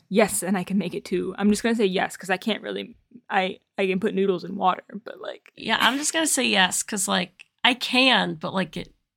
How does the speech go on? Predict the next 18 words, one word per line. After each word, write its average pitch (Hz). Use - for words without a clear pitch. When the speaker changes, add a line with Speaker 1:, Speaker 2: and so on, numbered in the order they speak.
Speaker 2:
just 185
from 190
a 170
jar, 170
you 180
know? 165
Speaker 1:
Yeah. 175
Speaker 2:
Not 180
crazy. 180
Speaker 1:
Do 240
you 247
know 247
who 359
<laughs> -
Han 269
Ji-sung 233
is? 180
Yes. 208